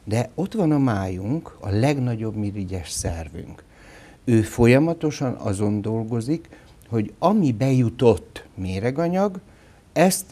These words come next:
minél erőteljesebben tisztítsa meg, és juttassa ki a szervezetből.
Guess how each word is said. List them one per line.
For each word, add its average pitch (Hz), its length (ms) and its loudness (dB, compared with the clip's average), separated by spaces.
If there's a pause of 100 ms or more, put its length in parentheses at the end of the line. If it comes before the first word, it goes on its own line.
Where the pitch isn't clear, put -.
minél 123 460 2
erőteljesebben 107 1400 -2 (480)
tisztítsa - 600 -4
meg, 104 200 -6 (260)
és - 240 -14 (200)
juttassa - 720 -4
ki 131 240 -2 (160)
a - 60 -16
szervezetből. 90 1040 -8